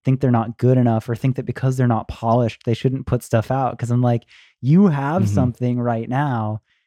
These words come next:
Speaker 1: that's so authentic that people can't replicate," 'cause it's just that
Speaker 2: Mm-hmm.
Speaker 1: early creative,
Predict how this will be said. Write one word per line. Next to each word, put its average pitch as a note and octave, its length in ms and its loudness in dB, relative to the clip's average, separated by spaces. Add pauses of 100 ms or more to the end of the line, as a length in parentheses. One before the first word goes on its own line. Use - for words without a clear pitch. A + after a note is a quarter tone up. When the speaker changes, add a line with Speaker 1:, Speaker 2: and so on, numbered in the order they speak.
Speaker 1:
that's B2+ 220 -2
so D3+ 420 2
authentic C3 520 0
that A#2 160 -10
people C3+ 240 -2
can't - 280 -4
replicate," A2 600 -6
'cause A2 140 -10
it's G#2+ 120 -12
just - 200 -12
that B2 180 -2 (240)
Speaker 2:
Mm-hmm. B2+ 140 4
Speaker 1:
early B2+ 560 4
creative, B2 880 0